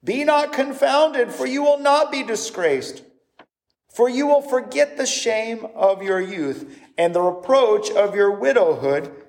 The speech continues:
you will remember no more." That only takes place in understanding the righteousness of Jesus Christ. It's only by understanding Philippians three, verses three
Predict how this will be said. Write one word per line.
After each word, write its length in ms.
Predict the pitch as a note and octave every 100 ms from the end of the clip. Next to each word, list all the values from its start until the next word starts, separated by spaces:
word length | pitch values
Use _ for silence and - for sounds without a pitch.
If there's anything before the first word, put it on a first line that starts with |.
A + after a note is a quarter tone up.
| _
you 140 | F#3 G#3
will 140 | F#3+
remember 880 | F#3+ G3+ G#3+ A#3 D#3 C3 - - -
no 240 | E3+ F3 F#3
more." 400 | F#3 G#3 C3+ B2+ - -
That 300 | F#3+ F#3+ - -
only 540 | C#4 C#4+ D4+ D4+ D4
takes 460 | D4+ C4 B3+ B3+ -
place 600 | - B3 F3 D3+ E3 - - _ _ -
in 180 | G3+ F#3+ F#3+
understanding 1200 | A3 B3 B3 C4+ B3 - A3+ F#3 D#3+ C#3 C#3+ - - - _ _ _ _ _ _ _
the 140 | D#3
righteousness 840 | D#3 F3 F3+ F3+ F3+ F3+ D#3+ D#3+ -
of 320 | - D3+ C#3
Jesus 540 | A2+ C3 B2+ B2 B2 -
Christ. 680 | - G#3 D#3 A2+ - - _ _ - -
It's 180 | - F#3
only 300 | A3 B3+ C4+
by 260 | C4+ A#3+ A#3
understanding 800 | A#3+ A3+ G#3+ B3+ A3+ F#3 F#3 F#3 - _
Philippians 800 | - F3+ G#3+ A#3+ C4+ C4+ C4+ C4
three, 480 | - C#4 G#3+ E3+ F#3
verses 560 | F3+ F3+ F3+ F3 -
three 880 | - - B3 B3+ B3+ B3+ A#3+ - -